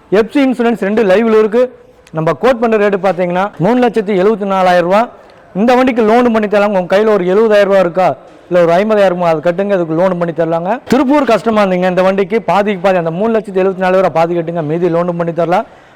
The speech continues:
அதே மாதிரி சிபில் நல்லா இருந்ததுன்னா, இந்த வண்டிக்கு பேங்க் லோன் பண்ணி தரலாம். எல்லா ஊருக்கும் இந்த வண்டிக்கு லோனும் பண்ணி தரலாங்க. அதே மாதிரி நம்ம அர்ஷா காசுல இன்னைக்கு என்னென்ன வண்டி வந்திருக்குன்னு அடுத்தடுத்ததுல பார்த்துட்டே இருக்கலாம். வாங்க பார்க்கலாம்.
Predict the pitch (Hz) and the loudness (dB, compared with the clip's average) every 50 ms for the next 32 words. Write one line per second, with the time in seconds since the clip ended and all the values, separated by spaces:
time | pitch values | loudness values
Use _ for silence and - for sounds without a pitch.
0 | - - - 160 208 254 247 254 262 233 - - 220 240 269 294 285 240 208 202 | -14 -6 -4 0 0 2 2 2 0 0 -2 -2 -4 -2 0 0 2 2 2 2
1 | 202 202 202 196 190 180 202 202 175 175 196 208 190 196 190 190 190 233 180 151 | 2 2 0 0 0 -2 -2 -2 -2 -2 -2 -2 -2 -2 -4 -4 -4 -4 -2 0
2 | 170 185 208 214 196 202 196 190 185 185 180 180 190 220 196 165 175 190 202 196 | 0 0 0 0 0 -2 -2 -2 -2 -2 -2 -2 0 0 0 0 2 2 2 2
3 | 180 185 190 196 185 247 208 175 180 170 165 175 180 196 185 226 190 170 180 185 | 2 0 -2 -2 -2 -4 -2 -2 -2 -2 -2 -4 -6 -4 -4 -2 -2 0 0 -2
4 | 180 170 165 160 156 147 160 160 160 156 165 185 226 294 - - - - - - | -2 -4 -4 -4 -4 -4 -4 -4 -4 -4 -4 -6 -8 -8 -10 -20 -20 -20 -20 -16
5 | - - 170 220 240 247 240 240 202 180 180 - 269 269 240 220 220 190 202 202 | -6 -2 0 0 2 2 0 2 0 0 0 2 2 2 2 2 0 -2 -2 -4
6 | 190 185 180 170 175 190 202 196 190 180 185 185 196 190 180 180 180 175 165 180 | -4 -4 -2 -2 -2 -2 -2 -2 -2 -2 0 0 0 0 0 0 -2 -2 -2 -2
7 | 196 240 240 - 165 170 170 190 180 170 170 185 185 180 170 139 160 160 156 143 | -4 -4 -4 -4 -6 -4 -2 -2 -4 -2 -2 -2 0 0 0 0 -2 -2 -2 0
8 | 165 165 147 151 180 202 175 156 151 143 117 131 127 117 117 113 | -2 -2 0 -2 -4 -4 -4 -6 -6 -6 -8 -8 -10 -10 -12 -14